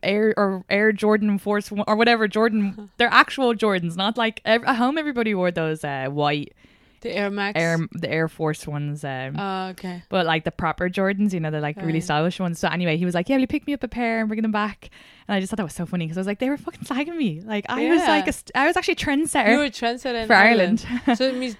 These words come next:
Speaker 2: Ireland is just, like, fifteen years behind with everything.
Speaker 1: Ireland is with stuff, I find anyway, 'cause, like, um,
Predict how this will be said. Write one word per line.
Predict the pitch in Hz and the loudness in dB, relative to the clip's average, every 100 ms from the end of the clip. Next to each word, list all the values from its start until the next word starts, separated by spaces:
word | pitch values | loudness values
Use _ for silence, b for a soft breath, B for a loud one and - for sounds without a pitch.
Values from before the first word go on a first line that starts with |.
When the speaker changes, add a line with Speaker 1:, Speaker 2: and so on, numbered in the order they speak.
| - - | -14 -2
Speaker 2:
Ireland | 208 240 262 | 0 0 -2
is | 240 | -4
just, | 208 208 | -6 -6
like, | 190 180 _ | -6 -6 _
fifteen | - 214 - 220 | -8 -8 -6 -6
years | 202 190 180 175 | -4 -4 -4 -6
behind | 175 170 156 - - | -8 -8 -10 -14 -14
with | 185 | -10
everything. | 175 170 175 - 233 | -8 -8 -8 -12 -4
Speaker 1:
Ireland | 269 311 427 523 311 | 2 2 2 -4 -4
is | 294 320 381 269 - | -2 2 2 0 -6
with | 311 | -10
stuff, | - 277 226 - - - | -4 0 0 -2 -14 -2
I | 240 370 | 0 2
find | - 254 202 208 | 2 2 2 2
anyway, | 220 220 190 | 0 0 -2
'cause, | 190 214 | -2 -4
like, | 208 185 B B B - | -2 -4 B B B -4
um, | 196 190 190 196 190 | 0 2 2 -2 -4